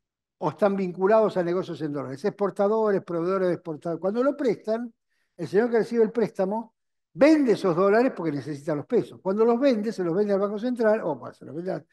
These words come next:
a través de un banco al Banco Central, y ahí sí son reservas netas,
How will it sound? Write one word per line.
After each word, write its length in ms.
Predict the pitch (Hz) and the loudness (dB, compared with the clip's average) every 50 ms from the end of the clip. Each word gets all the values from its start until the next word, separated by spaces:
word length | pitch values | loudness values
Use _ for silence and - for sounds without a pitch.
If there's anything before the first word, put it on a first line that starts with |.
| _ _ _ _ - | _ _ _ _ -8
a 120 | - 143 | -8 -6
través 180 | 127 175 170 170 | -2 0 2 2
de 40 | 175 | 2
un 80 | 175 | 2
banco 240 | 196 214 214 190 175 | 2 0 -2 0 -2
al 80 | 151 147 | -2 -2
Banco 200 | 180 185 190 190 | -4 -6 -6 -6
Central, 500 | 185 240 226 208 220 220 233 247 247 - - _ _ - _ _ | -8 -8 -4 -2 2 2 2 2 0 -4 -12 _ _ -20 _ _
y 140 | - 202 226 | 0 4 6
ahí 200 | 254 277 302 277 | 8 8 8 6
sí 220 | - - 277 285 | 4 4 2 2
son 240 | 240 - 226 208 180 | 2 2 2 2 2
reservas 460 | 180 165 - - 185 170 165 156 135 | 2 0 0 -2 -2 0 0 -2 -2
netas, 500 | 156 151 143 131 - 127 120 - - _ | -2 -6 -6 -6 -10 -14 -16 -16 -20 _